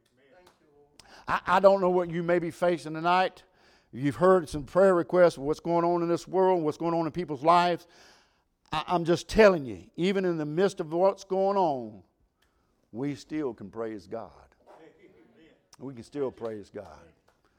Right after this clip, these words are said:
We ought to just stand sometime and just give Him the praise, give Him the glory, say, "Thank you, Lord, for what you've done. I praise God." I, I, I, I'm t-, I was telling, uh,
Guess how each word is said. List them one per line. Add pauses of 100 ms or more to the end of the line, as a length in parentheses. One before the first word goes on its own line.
(460)
We
ought
to
just
stand
sometime
and
just
give
Him
the
praise,
give
Him
the
glory,
say,
"Thank
you,
Lord,
for
what
you've
done. (380)
I
praise
God."
I, (260)
I,
I, (220)
I'm
t-,
I
was
telling,
uh,